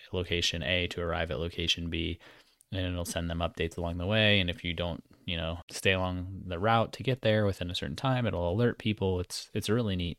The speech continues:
safety feature. Uh, I can see this being used with kids all the time. You know, if you send your kid down to one of their friends' houses and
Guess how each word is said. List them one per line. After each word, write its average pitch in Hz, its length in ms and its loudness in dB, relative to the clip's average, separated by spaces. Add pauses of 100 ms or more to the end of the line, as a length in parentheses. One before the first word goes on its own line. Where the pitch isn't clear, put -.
(120)
safety - 360 -2
feature. - 440 -6 (460)
Uh, 127 80 -10 (100)
I 107 80 -6
can 95 160 0
see 95 140 0
this 87 140 -2
being 85 240 0
used 85 200 -2
with 87 180 -4
kids - 460 -4
all 82 120 0
the 82 80 -2
time. 80 280 -6
You 90 120 -4
know, 85 60 -2
if 85 140 -4
you 87 180 0
send 90 220 -2
your 85 80 -4
kid 87 140 2
down 87 220 2
to 85 320 -2 (440)
one - 100 -4
of 90 60 0
their 85 80 0
friends' 104 260 4
houses 98 480 2
and 85 200 -4